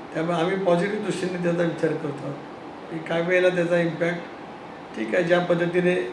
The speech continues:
ज्यांना भेटी घ्यायची असतील, तर त्यांना घड्याळाच्या चिन्हावरती लढायचं आहे, पण त्यांना भेटी घेण्याने जर काय, काय फायदा होत असेल, तर तो नाकारण्याचं काय कारण आहे?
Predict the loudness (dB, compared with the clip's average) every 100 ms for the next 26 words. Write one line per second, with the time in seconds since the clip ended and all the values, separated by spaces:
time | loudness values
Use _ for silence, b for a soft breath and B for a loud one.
0 | -6 0 2 2 0 0 6 6 6 4
1 | 2 0 -2 -4 -12 -14 -14 -14 -14 -14
2 | -14 -14 -8 0 4 6 8 10 10 6
3 | 4 4 4 4 4 4 4 2 0 -2
4 | -8 -14 -8 -6 -2 0 2 2 0 2
5 | 4 6 4 4 4 4 2 2 0 0
6 | 4 4 4 2 0 -4 -4 -12 -14 -14
7 | -12 -6 -4 2 2 2 2 4 4 4
8 | 2 0 0 0 -2 -6 -10